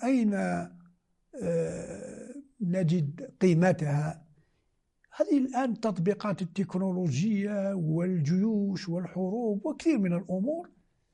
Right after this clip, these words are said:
تنفع كثيرًا في هذا الأمر." نعم.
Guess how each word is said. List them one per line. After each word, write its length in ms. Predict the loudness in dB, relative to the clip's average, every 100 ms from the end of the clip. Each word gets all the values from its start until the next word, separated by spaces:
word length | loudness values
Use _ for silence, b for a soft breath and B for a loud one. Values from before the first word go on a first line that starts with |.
| _ _ 0
تنفع 480 | 2 2 0 0
كثيرًا 800 | 2 0 4 6 6 6 4 0 -8
في 580 | -4 2 6 8 8 6 0 b b b _
هذا 840 | 4 8 8 8 10 12 10 8 0 -20 _ _ _ _ 0
الأمر." 1300 | 4 6 6 6 4 0 2 4 6 6 6 4 0 -10 -4
نعم. 440 | 2 4 4 0